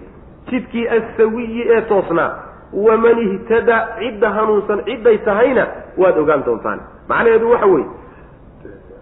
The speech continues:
meeshanaa geedka fooda laysugu hayaayo,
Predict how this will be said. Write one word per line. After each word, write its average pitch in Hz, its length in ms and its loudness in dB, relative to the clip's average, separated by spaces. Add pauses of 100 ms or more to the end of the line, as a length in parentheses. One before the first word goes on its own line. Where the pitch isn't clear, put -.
(140)
meeshanaa 208 640 2
geedka 190 400 2
fooda 208 320 2
laysugu 202 380 2
hayaayo, 190 480 2